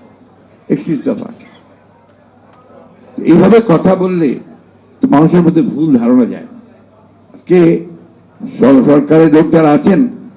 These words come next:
তারা অনেক সময় অনেক রকম কথা বলছেন, কথা বলে বিভ্রান্তি সৃষ্টি করছেন। ফোকাস একটাকে করুন, সেই ফোকাসটা হচ্ছে ইলেকশন কমিশনকে ঠিক করে, প্রশাসনকে ঠিক করে,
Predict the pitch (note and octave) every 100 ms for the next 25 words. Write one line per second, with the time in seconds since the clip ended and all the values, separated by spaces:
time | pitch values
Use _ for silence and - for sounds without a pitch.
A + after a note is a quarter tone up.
0 | _ _ _ _ C3 C3+ D3 G3 F3 D#3+
1 | D#3+ F3 D3+ D3+ C#3+ B2 A#2 G2+ - -
2 | - - - - - - C#3 D3+ D3 D#3+
3 | C3+ A#2+ C#3+ - A2+ A2+ - E2+ E2 -
4 | - - _ _ _ _ _ - - G#3
5 | A3 B3+ G#3+ B3 C4 C4+ B3+ G#3+ F3+ B2+
6 | - - _ _ _ _ _ _ _ _
7 | _ _ _ G3 G#3 - G#3+ G#3 F3 G3+
8 | F#3 A3+ B3 B3 - - - - _ _
9 | _ _ _ - D#3+ - F#3+ F3 F3 F3+
10 | F#3+ F#3 F3 - F3+ - G3+ G#3+ - -
11 | - - - _ _ _ _ _ _ _
12 | - D#3+ G3+ G3+ G#3+ - F#3 - - -
13 | G#3+ A#3